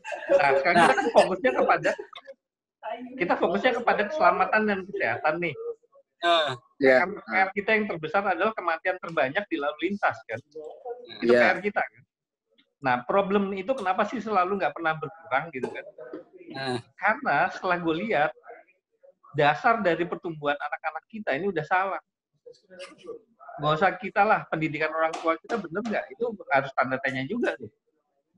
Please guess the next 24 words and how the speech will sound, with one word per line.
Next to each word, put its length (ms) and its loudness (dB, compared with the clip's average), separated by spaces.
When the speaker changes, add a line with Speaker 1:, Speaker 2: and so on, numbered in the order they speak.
Speaker 1:
Kemudian 400 2
si 160 0
anak 280 2
ini 440 -2
setelah 400 2
dapat 160 -4
pendidikan 520 -2
yang 120 -2
benar, 400 0
nanti 320 0
dia 320 4
punya 240 0
kesempatan 640 0
untuk 320 -2
mengambil 480 0
sim. 320 -6
Mereka 400 2
pasti 360 0
belajar 520 2
motor 480 0
atau 160 0
belajar 400 2
mobil 320 -2
duluan 400 -6